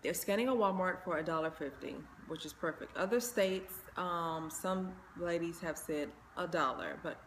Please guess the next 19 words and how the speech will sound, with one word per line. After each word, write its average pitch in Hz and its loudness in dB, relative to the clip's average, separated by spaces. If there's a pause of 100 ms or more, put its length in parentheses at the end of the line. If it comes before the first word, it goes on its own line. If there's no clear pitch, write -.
(300)
my 202 4
state 160 -4
is 151 -8
one 147 -2
fifty. - -4 (460)
These 233 4
will 190 0
run 175 0
you 160 -2
five 160 0
dollars 156 2
and - -10
some 147 -4
change 147 -2 (100)
on 196 2
clearance, 160 -4
supposedly 151 -6
on 180 0
clearance. 151 -4